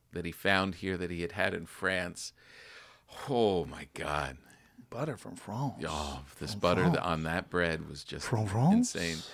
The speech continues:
Speaker 1: It's all I've been doing during the, uh, the pandemic. I just keep baking bread and driving it to comedians. I've seen every comedian you know.
Speaker 2: And delivered bread?
Speaker 1: And delivered
Speaker 2: Oh,
Speaker 1: bread.
Speaker 2: well, that's cool.
Speaker 1: It's become, like, my little, uh,
Speaker 2: That's such a nice thing.
Speaker 1: getting out of the house, and you go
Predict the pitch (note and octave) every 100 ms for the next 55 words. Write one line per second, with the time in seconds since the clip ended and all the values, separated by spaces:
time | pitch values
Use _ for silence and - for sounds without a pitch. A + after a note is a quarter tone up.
0 | - - E3 G3 E3+ C#3 G3 E3+ B2 A#2+
1 | A2+ A2 G#2+ G#2 G2 F#2 G2 - G2 -
2 | G2+ F#2 A#2+ G#2 - - A2+ A#2 C3+ B2
3 | - - - - A#2 B2+ C3+ B2 A#2+ A#2+
4 | G2+ - - A2 G#2+ G#2+ G#2+ G#2+ - -
5 | G#2 A2+ F#2+ - - - A#2 - F3 B2+
6 | B2+ A#2+ - A2 G#2+ G2+ F#2+ F2+ F2+ F2
7 | F#2 F2+ E2 C#3+ C3+ C#3 C#3 C3 C3 C3
8 | D#3+ F#2 G2 G2 F2 F2 E2 E2+ D2+ C#2+
9 | G#3+ D4+ D#4 - - - - A#2+ B2+ A#2
10 | A2 G2+ G#2+ G#2+ G#2+ G#2 G2+ G2 F#2 F#2+
11 | A3+ A#3 F#3+ - C3 B2 - - - -
12 | A2+ A2+ G#2+ G#2+ G#2 F#2+ G2+ G#2+ - A2+
13 | G#2+ A2+ A2 A2